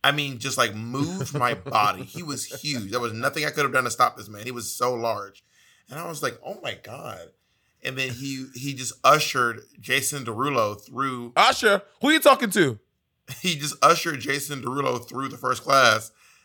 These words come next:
Speaker 1: after shoving me out of the way, like, like, as if I was not in first class too. Um, and then it was, it was very odd. It wa-, it was just like, he just kinda walked through like he just owned the place. And, I mean, I guess no one said anything 'cause he had fucking the Juggernaut with him.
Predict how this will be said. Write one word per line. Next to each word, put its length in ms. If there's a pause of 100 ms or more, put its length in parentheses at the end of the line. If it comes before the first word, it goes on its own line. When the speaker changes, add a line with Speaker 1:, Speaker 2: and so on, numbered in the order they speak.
(100)
Speaker 1:
after 280
shoving 300
me 60
out 80
of 60
the 60
way, 60
like, 200
like, 180
as 180
if 100
I 140
was 180
not 200
in 80
first 260
class 280
too. 360 (640)
Um, 540 (420)
and 200
then 480 (1120)
it 40
was, 200
it 160
was 140
very 200
odd. 420
It 60
wa-, 120
it 140
was 140
just 80
like, 100
he 80
just 120
kinda 160
walked 220
through 80
like 100
he 100
just 200
owned 240
the 60
place. 260
And, 240 (140)
I 80
mean, 120
I 60
guess 180
no 120
one 100
said 180
anything 220
'cause 100
he 120
had 300
fucking 260
the 60
Juggernaut 400
with 140
him. 100